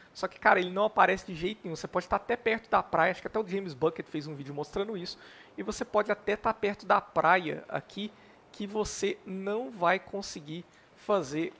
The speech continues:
com que o seu Krampus apareça, tá? Então, nem que você deixe itens perto aqui da praia ou qualquer coisa assim, se você matar alguma coisa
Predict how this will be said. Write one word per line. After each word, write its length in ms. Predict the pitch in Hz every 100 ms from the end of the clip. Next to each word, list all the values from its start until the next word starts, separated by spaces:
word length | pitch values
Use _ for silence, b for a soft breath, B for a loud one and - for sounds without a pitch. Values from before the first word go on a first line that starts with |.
| -
com 140 | 190
que 320 | - 180 190 - - - 220
o 80 | 202
seu 260 | - 202
Krampus 500 | - 185 185 190 - -
apareça, 760 | - 214 170 151 147 - - - -
tá? 220 | 147 175 B B -
Então, 200 | 226 220
nem 180 | 208 254
que 80 |
você 200 | 233 -
deixe 260 | 208 214 -
itens 320 | 202 196 -
perto 360 | - 170 175 165
aqui 120 | -
da 120 | 147
praia 400 | - 139 156 175
ou 60 | 156
qualquer 260 | - 190
coisa 260 | 180 180 180
assim, 260 | - 175 180 B B -
se 140 | -
você 340 | 202 202 -
matar 380 | 220 247 226 190
alguma 380 | 160 165 196 240
coisa 520 | - 175 170 143 139